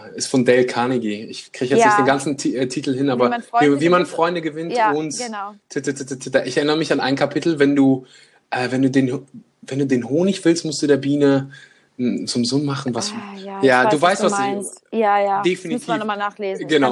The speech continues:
Speaker 2: Kannst du grad nicht
Speaker 1: <laughs>
Speaker 2: zitieren.
Speaker 1: Ich kann dieses
Speaker 2: Ja.
Speaker 1: Buch hundertprozentig empfehlen. Also der,
Speaker 2: Ja.
Speaker 1: die, die Idee hinter diesem Kapitel
Speaker 2: Ja.
Speaker 1: war, dass du immer guckst, mit wem sprichst du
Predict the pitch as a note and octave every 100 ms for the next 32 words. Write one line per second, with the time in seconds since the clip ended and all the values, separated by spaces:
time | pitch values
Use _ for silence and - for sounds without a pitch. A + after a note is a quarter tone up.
0 | C3+ - D#4+ G3 D#4 - G#3+ A3+ G#3 G3
1 | F#3 F#3 A#3 - F#3+ - F3+ F#3 - E3+
2 | E3+ D3 C#3+ C3+ A#2+ A2 D3 B2+ B2 A#2
3 | A2+ A2 G#2+ G#2+ A2 A#2+ A#2+ C3+ D#3 D3
4 | C#3+ D3+ B2 A#2+ A#2+ A2+ A2 G#2+ - A2+
5 | E3 E3 A#2 G#2+ G#2+ A2+ - - - -
6 | A#2+ - - _ - C3 B2+ B2 B2+ -
7 | A#2+ A#2+ A#2+ A#2+ - C3 D3+ - - A2+
8 | B2